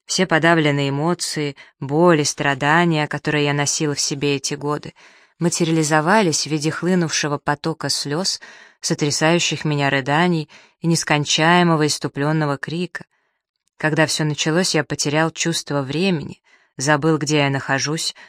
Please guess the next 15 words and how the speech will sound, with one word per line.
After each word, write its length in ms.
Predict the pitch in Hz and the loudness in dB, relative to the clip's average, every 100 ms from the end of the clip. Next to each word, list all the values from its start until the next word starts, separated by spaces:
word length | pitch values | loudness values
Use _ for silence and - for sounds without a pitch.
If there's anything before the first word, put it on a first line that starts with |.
| _ 151 | _ -2
забыл 320 | 151 147 147 | 0 2 0
про 240 | - 143 | 0 -2
запись 460 | 131 151 160 147 - | 2 0 0 -4 -2
на 120 | 139 | -2
лэптопе. 720 | 135 - - 165 151 - - _ _ _ _ _ _ _ _ _ _ - - - _ | -2 -4 -6 -4 -4 -8 -20 _ _ _ _ _ _ _ _ _ _ -20 -20 -20 _
Я 160 | 196 233 | 2 4
забился 640 | 185 165 196 214 - 170 | 6 4 4 2 2 2
в 100 | 151 | 2
угол 240 | 165 151 147 | 0 0 -2
комнаты, 640 | - 208 208 147 131 - | 0 4 4 4 -2 -6
кричал 640 | - 139 131 - 190 165 135 | -8 -6 -4 2 4 4 2
и 60 | |
трясся 480 | - 160 160 - 139 | -2 0 0 -2 -4
всем 280 | - 151 139 | -4 -4 -2
телом — 460 | - 185 151 151 | -2 0 -2 -4